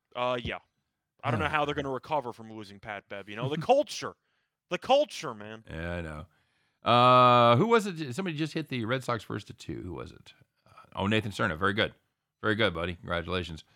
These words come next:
Speaker 2: Scott's out. Best of you. All you, you too, Scott. And I'll be seeing you on the dailies whenever you stop by, man.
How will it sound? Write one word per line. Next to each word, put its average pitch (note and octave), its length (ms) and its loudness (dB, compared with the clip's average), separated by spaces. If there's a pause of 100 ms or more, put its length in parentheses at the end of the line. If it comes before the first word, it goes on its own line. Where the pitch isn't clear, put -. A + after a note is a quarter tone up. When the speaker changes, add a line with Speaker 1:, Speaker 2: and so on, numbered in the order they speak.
(120)
Speaker 2:
Scott's C3+ 340 4
out. C#3 380 8 (340)
Best B2 180 2
of - 60 -6
you. C3 200 6
All C#3 220 6
you, D3+ 200 -2
you D#3+ 200 -4
too, D3+ 160 2
Scott. A2 220 4
And B2 80 2
I'll D#3 80 6
be D3 100 2
seeing C3 220 -2
you B2 80 2
on A2+ 60 0
the G#2 60 -2
dailies G2+ 380 0
whenever F#2+ 240 -2
you F2+ 60 -4
stop F#2+ 260 2
by, F#2+ 220 4
man. F#2+ 320 -4